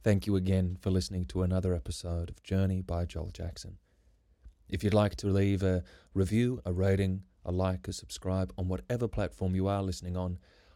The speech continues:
I would so greatly appreciate it. It helps others discover the podcast, the stories, the metaphors, and the community that we are. And if you leave something behind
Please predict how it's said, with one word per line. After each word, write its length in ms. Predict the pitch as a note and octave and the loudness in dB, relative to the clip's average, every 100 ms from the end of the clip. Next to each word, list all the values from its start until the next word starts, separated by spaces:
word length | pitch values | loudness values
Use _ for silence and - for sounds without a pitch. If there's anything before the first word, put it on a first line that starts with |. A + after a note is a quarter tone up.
| _ - | _ -12
I 120 | - | -6
would 160 | A2 G#2 | -2 -2
so 300 | - A#2 G#2 | -2 0 2
greatly 420 | F#2+ G2 F#2 F#2+ | 2 2 2 -2
appreciate 560 | F2+ - E2+ - D#2+ E2 | -2 -2 -2 -4 -8 -10
it. 100 | - - _ _ _ _ _ | -14 -20 _ _ _ _ _
It 80 | F#2 | 0
helps 300 | G#2+ F#2+ - | 0 0 -2
others 320 | G#2+ G#2+ G2+ | 0 2 2
discover 400 | - F2+ - G2 | 0 -8 -6 -4
the 100 | F#2+ | -2
podcast, 600 | F2+ A#2 A#2 - A#2+ B2 - | -2 -2 -2 -4 -6 -6 -12
the 80 | |
stories, 640 | - - G#2+ G#2+ G#2+ G2+ - | -14 -4 0 2 2 -2 -4
the 80 | |
metaphors, 760 | F#2 G2+ G#2+ G2 G2+ G2+ G2+ G2+ G2 | 0 2 2 0 0 0 -2 -4 -2
and 100 | F#2+ | -2
the 60 | |
community 460 | F2+ F#2 G2 A2+ B2 | -2 0 2 2 0
that 120 | G#2 | -2
we 200 | F#2 F#2 | 0 0
are. 240 | G#2 D3+ - _ _ _ _ _ _ _ _ _ _ _ | 0 -2 -8 _ _ _ _ _ _ _ _ _ _ _
And 100 | F#2+ | -4
if 100 | F2 | -2
you 60 | F#2+ | 2
leave 260 | F#2 G2+ G2+ | 2 2 0
something 360 | G#2 F#2 G2+ | -8 -8 -6
behind 520 | F#2 F#2 G2 F#2+ F#2+ | -4 -4 -2 -2 -2